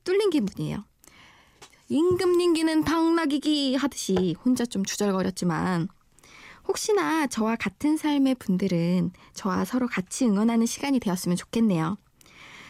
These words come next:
그리고 그런 분과 같이 사는 분들은 조금은 그 옆에 분이 이해가 되셨으면 해요. 무엇보다도 제가 가장 많이 힘을 얻은 것 같아요. 끝까지 주파수를 지켜주신 우리 청취자님들,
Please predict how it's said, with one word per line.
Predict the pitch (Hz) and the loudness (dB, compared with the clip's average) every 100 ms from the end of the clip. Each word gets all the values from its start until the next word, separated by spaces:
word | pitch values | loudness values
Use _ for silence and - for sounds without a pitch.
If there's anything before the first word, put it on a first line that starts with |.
| - | -10
그리고 | - 254 269 277 269 | -2 0 2 2 2
그런 | - 254 262 | 0 0 2
분과 | 269 262 254 | 2 0 0
같이 | 196 - | -4 -6
사는 | 247 311 330 302 | -2 0 2 2
분들은 | 262 240 233 240 240 | 2 2 2 2 0
조금은 | - 220 226 220 220 220 226 - - - - - | -2 -2 0 2 2 0 -2 -6 -18 -18 -18 -10
그 | - 208 | -2 0
옆에 | 190 - 277 - | -2 -4 -6 -2
분이 | 208 185 311 - - | 0 2 0 -4 -4
이해가 | 202 220 214 | -2 0 -2
되셨으면 | 214 214 - 226 220 | -4 -6 -2 0 0
해요. | 269 202 185 185 190 _ - - - - - - | 2 0 0 -2 -4 _ -20 -20 -20 -20 -20 -10
무엇보다도 | 233 277 339 294 269 233 190 202 196 - - - | -2 0 0 -2 -2 0 0 2 0 -4 -10 -20
제가 | - 202 214 | -8 -4 -4
가장 | - 220 320 349 | -4 -2 -2 0
많이 | 294 208 208 | 0 0 0
힘을 | 262 311 | 0 0
얻은 | 202 185 240 | -2 -2 -2
것 | |
같아요. | 226 - - 160 170 185 _ - - - - - _ | -2 -4 -4 -2 -2 -6 _ -20 -20 -20 -20 -20 _
끝까지 | 359 359 - 339 320 - 311 320 | -8 -6 -4 -4 -2 0 0 -4
주파수를 | - 196 - 220 - 202 202 | -6 -8 -4 -4 -2 -2 -4
지켜주신 | - 226 208 - 196 | -4 -4 -4 -4 -2
우리 | 185 185 | 0 -2
청취자님들, | - 311 311 330 311 269 220 269 262 | -2 -4 -2 -2 2 2 2 0 -4